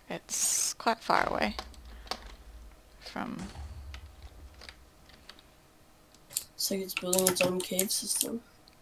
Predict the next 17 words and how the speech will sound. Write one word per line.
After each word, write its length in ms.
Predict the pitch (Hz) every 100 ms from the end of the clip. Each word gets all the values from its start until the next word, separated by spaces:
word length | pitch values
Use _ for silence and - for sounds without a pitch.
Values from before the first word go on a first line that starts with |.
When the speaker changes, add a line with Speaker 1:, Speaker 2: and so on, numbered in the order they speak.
| -
Speaker 1:
Pretty 180 | 185 160
much, 560 | 151 - - - - -
but 100 | 175
I'm 160 | 170
shooting 340 | 165 - 147 147
at 120 | 151
it 120 | 156
now. 280 | 156 151 160 - - - - - - - - - - - - - - - - - - -
Um. 460 | - - - 196 196 - - - - - - - - - - - - - - - -
Speaker 2:
It 120 | 180
went 200 | 185 -
up. 260 | - - - - - - - -
Speaker 1:
Yeah, 160 | - - - - - - - -
that's 220 | - -
all 60 | -
right. 140 | - - - - - - - - - - - - - - - - - -
Um, 400 | 165 143 139 180